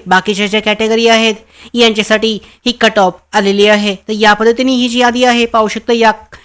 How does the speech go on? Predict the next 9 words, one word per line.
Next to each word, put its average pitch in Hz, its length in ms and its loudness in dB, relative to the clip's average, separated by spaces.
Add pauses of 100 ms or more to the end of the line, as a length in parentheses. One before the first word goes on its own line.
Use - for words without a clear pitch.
(140)
यादीमध्ये 233 460 2
थोडीशी 247 320 -2
कमी 233 300 -2
झालेली 233 360 0
आहे. 220 460 -2 (140)
पाचशे 220 300 2
बहात्तर 208 500 0
उमेदवार 220 480 2 (340)
या 214 300 4